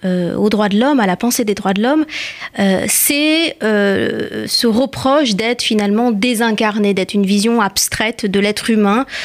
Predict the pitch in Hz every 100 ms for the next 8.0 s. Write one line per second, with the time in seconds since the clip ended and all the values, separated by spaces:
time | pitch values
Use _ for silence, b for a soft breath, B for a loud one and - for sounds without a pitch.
0 | B _ 233 247 247 - 262 254 262 262
1 | 262 - 214 202 208 220 247 226 226 240
2 | 233 202 214 233 247 262 262 277 262 247
3 | 220 247 - 226 214 226 220 220 233 226
4 | 202 202 196 208 208 208 226 285 415 B
5 | B B - 208 214 220 208 214 220 214
6 | 214 233 320 233 202 196 226 - 196 196
7 | 190 254 339 277 196 196 208 247 330 349